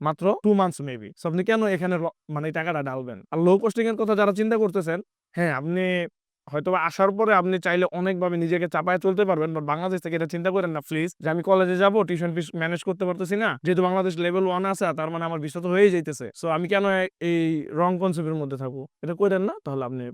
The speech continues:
পুরোপুরি ধরা খাইয়ে যাবেন honestly। আপনি ভিসাটা আগে পান, এর জন্য যদি আপনি ভালো অ্যামাউন্টের টাকা ইনভেস্ট করতে হয়, একটা ভালো ইউনিভার্সিটি চুজ করতে হয়, ওর জিটি ক্লিয়ার করে আপনি একদম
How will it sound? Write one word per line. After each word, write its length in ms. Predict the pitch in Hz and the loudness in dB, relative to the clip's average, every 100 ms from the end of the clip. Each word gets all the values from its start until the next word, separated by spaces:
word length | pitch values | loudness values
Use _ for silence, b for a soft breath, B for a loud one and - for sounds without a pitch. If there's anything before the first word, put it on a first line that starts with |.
| - | -2
পুরোপুরি 520 | 196 190 185 170 135 | -2 2 0 2 -2
ধরা 260 | 147 127 147 | -2 -2 0
খাইয়ে 180 | 151 | 0
যাবেন 220 | 127 113 113 | -2 -6 -10
honestly। 320 | 117 113 123 117 | -12 -12 -14 -8
আপনি 160 | 147 147 | -2 -2
ভিসাটা 300 | 135 175 180 | 0 0 2
আগে 160 | 180 | 0
পান, 340 | 165 139 135 196 - | -2 -2 -2 -2 -2
এর 120 | 160 | -2
জন্য 220 | 180 175 | -2 -2
যদি 120 | 170 | -2
আপনি 180 | 151 160 127 | -2 -4 -6
ভালো 200 | 131 151 | -2 4
অ্যামাউন্টের 380 | 190 202 196 185 | 6 6 2 0
টাকা 120 | 180 185 | 0 0
ইনভেস্ট 260 | 165 151 | -2 -4
করতে 200 | 147 131 | -6 -4
হয়, 80 | 143 | -4
একটা 120 | 139 | -4
ভালো 400 | 127 127 180 190 180 | -4 0 4 2 2
ইউনিভার্সিটি 480 | 180 190 180 185 | 2 2 0 -2
চুজ 160 | 170 165 | -4 -6
করতে 300 | - 160 143 | -6 -8 -6
হয়, 200 | 139 147 - | -4 -4 -2
ওর 120 | 160 | 0
জিটি 320 | 143 185 202 | 0 0 0
ক্লিয়ার 300 | - 180 175 | 4 4 4
করে 200 | 170 180 | 2 2
আপনি 200 | 165 170 | 2 0
একদম 400 | 165 175 170 151 | -2 -2 -2 -4